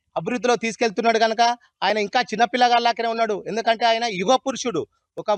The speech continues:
మోడీ ఏంటంటే భగవంతుడు పంపించిన యుగ పురుషుడు కనుక మోడీజీ ఈ ప్రపంచానికే ఒక, ప్రపంచానికే ఒక ఆద-, ఆదర్శంగా నిలిచిండు కనుక భారతదేశాన్ని అభివృద్ధిలో తీసుకుపోతుండు కనుక ఆయన చిన్న పిల్లగానిలాగానే వండుకుంటూ భగవంతుడు పంపించిన కనుక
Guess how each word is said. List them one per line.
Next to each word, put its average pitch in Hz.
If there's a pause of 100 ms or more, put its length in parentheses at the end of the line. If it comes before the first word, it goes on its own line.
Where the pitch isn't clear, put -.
మోడీ 233
ఏంటంటే 233
భగవంతుడు 233
పంపించిన 233
యుగ 208
పురుషుడు 233
కనుక 220 (140)
మోడీజీ 233 (400)
ఈ 208
ప్రపంచానికే 254 (120)
ఒక, 247 (640)
ప్రపంచానికే 247
ఒక 226 (440)
ఆద-, 214 (240)
ఆదర్శంగా 240
నిలిచిండు 226
కనుక 214 (460)
భారతదేశాన్ని 247
అభివృద్ధిలో 220
తీసుకుపోతుండు 220
కనుక 214 (360)
ఆయన 208 (140)
చిన్న 233
పిల్లగానిలాగానే 226
వండుకుంటూ 214 (400)
భగవంతుడు 240
పంపించిన 226
కనుక 220